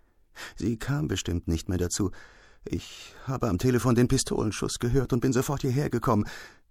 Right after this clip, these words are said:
Doch da stand ich vor der verschlossenen Tür. Sofort habe ich die Polizei gerufen."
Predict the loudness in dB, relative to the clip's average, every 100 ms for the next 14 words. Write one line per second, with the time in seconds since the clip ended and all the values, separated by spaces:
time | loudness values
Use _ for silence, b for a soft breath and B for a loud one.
0 | _ -14 -10 -8 -6 -8 -8 -6 -6 -4
1 | -6 -6 -4 -4 0 0 0 -4 B B
2 | B 4 6 4 0 -4 -4 -4 -2 -2
3 | -4 -6 -8 -8 -8